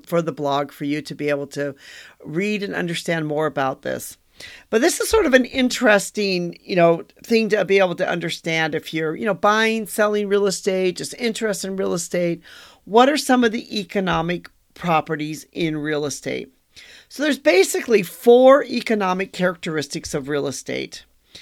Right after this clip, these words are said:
And these basically, these principles, by understanding them, will help you understand real estate prices and investments. And it'll help you also understand why, you know, real estate goes up and down and,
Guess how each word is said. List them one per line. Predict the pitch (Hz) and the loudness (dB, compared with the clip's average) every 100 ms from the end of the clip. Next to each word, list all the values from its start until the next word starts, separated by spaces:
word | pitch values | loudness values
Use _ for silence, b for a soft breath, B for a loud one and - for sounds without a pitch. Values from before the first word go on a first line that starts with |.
| B B B _ | B B B _
And | 220 220 | 4 4
these | 208 262 294 | 4 2 2
basically, | - 254 262 277 285 214 214 202 | -2 2 2 2 -2 -2 -2 -2
these | 202 208 185 | -6 -8 -4
principles, | - 294 285 214 185 175 | 0 0 0 2 4 4
by | 175 190 | 4 4
understanding | 233 262 294 233 190 175 | 4 0 0 -2 -2 0
them, | 170 | 0
will | 175 | 0
help | 196 208 | 0 -2
you | 190 | -4
understand | - 277 320 - 196 160 | -2 0 -2 -2 -4 -2
real | 175 180 | -4 -4
estate | 170 190 - | -4 -4 -6
prices | - 151 143 - 156 - - | -4 -2 -2 -8 -10 -10 -4
and | 160 160 | -2 0
investments. | 156 143 139 - 143 - - - B B B | -2 -2 -4 -6 -10 -10 -14 -20 B B B
And | 226 | 4
it'll | 254 | 6
help | 339 | 6
you | 349 | 6
also | 302 294 294 | 6 6 4
understand | 269 254 - 240 226 214 147 | 0 -2 -2 0 2 0 0
why, | 175 190 214 226 254 254 B B B | 2 4 4 2 0 -6 B B B
you | 202 | 4
know, | 202 | 4
real | 175 180 | 6 4
estate | 202 - 220 | 4 6 4
goes | 220 220 180 | 4 0 2
up | 175 - | 0 0
and | 220 | -2
down | 202 202 262 381 - 110 | 2 2 2 -2 -4 -4
and, | 117 160 | -4 -4